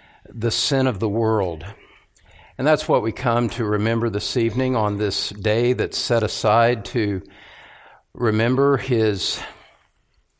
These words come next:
redemptive death on the cross of Calvary some two thousand years ago,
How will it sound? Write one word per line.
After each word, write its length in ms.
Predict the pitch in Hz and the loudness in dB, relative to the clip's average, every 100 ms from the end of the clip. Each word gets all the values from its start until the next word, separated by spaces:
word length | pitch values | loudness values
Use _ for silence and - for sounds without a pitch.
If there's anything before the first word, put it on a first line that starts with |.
| _ | _
redemptive 800 | - 117 110 123 135 - 131 90 | -2 -2 2 2 0 0 -2 0
death 400 | 87 117 147 - | 0 4 4 2
on 140 | 123 107 | -2 -2
the 60 | |
cross 420 | 101 123 113 120 - | -2 2 2 2 -4
of 120 | 95 | -6
Calvary 600 | 117 107 113 123 127 123 | 0 2 2 0 0 -2
some 360 | - 117 104 | -4 -4 -4
two 220 | 98 - 110 | -4 -6 -4
thousand 540 | 117 104 110 113 90 | 0 2 2 -2 -4
years 360 | 95 107 113 - | -2 -2 -2 -4
ago, 540 | 90 101 110 - - | -2 0 2 0 -6